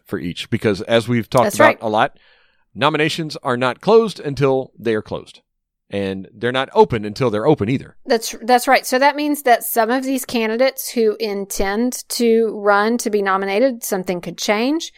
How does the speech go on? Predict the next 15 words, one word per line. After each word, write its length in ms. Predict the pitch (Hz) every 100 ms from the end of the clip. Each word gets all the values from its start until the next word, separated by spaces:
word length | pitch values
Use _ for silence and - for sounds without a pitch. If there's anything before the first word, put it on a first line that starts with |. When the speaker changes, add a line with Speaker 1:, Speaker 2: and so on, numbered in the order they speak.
| - - - - -
Speaker 2:
And 240 | 202 196
so 680 | - 214 202 196 190 190 185 _
that's, 640 | 190 185 196 196 - - - -
that, 480 | 202 208 202 -
that's, 500 | 196 190 - - - - _
that's 240 | 214 208 -
there 240 | 214 214
as 160 | 202 202
well. 260 | 190 226
They 160 | 247 202
may 200 | 190 190
not 340 | 185 190 -
be. 300 | 220 233 339 - - - - -
Uh, 220 | 214 208 - -
also, 640 | 226 220 - 240 269 -